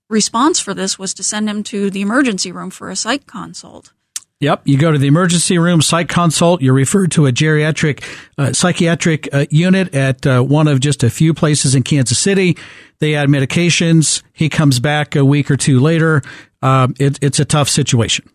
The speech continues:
Speaker 1: Yeah. And so we avoided that. We calmed everything down. He didn't have to go to the hospital. His family didn't have to come back from their trip out of town. Fortunately, they weren't too far away, but I was able to really help that family in that situation
Speaker 2: On a
Speaker 1: and
Speaker 2: s-,
Speaker 1: help
Speaker 2: on a,
Speaker 1: the senior.
Speaker 2: on a Saturday evening.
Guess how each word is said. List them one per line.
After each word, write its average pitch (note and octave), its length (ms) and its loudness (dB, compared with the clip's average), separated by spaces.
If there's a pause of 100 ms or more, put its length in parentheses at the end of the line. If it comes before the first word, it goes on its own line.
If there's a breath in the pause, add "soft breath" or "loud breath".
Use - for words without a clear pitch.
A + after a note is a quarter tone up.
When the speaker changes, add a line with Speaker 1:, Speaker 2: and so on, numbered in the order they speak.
Speaker 1:
Yeah. F4+ 280 0 (220)
And B3 120 2
so C#4 160 0
we C#4+ 160 4
avoided C#4 480 2
that. F3 340 -6
We F#3+ 120 -12
calmed C#4+ 360 2
everything C4+ 460 2
down. B3+ 400 2
He A#3 160 -6
didn't A3+ 220 2
have B3 140 0
to A#3+ 80 -12
go A#3+ 100 0
to A#3 60 0
the A#3 60 0
hospital. A3+ 500 0
His G3 140 -2
family A3 320 -2
didn't G#3+ 200 -6
have G3 220 -8
to G3 140 -6 (340 soft breath)
come A3 180 0
back A3 200 -2
from G#3+ 220 -2
their G3+ 340 0 (440)
trip A#3 240 -2
out A3 160 0
of - 120 -4
town. A3 320 0
Fortunately, G3+ 440 -6
they G3 120 -4
weren't G3 220 -6
too F#3+ 120 -12
far F#3+ 200 -2
away, C4 360 0
but G3 260 -2 (1120)
I A3 100 -4
was A3+ 160 -2
able B3 240 2
to A#3 120 -4
really A#3+ 280 2
help B3+ 220 0
that G#3+ 200 -4
family G#3 460 -2
in F#3+ 80 -10
that G3 180 -10
situation G#3 640 -2
Speaker 2:
On C#3 80 2
a - 40 2
Speaker 1:
and D#4 100 2
Speaker 2:
s-, C#4+ 60 2
Speaker 1:
help C#4+ 140 2
Speaker 2:
on C#3+ 100 2
a, - 20 -2
Speaker 1:
the B3 80 0
senior. D4 480 0
Speaker 2:
on E3 140 2
a D3+ 40 2
Saturday F3 420 2
evening. C3 360 2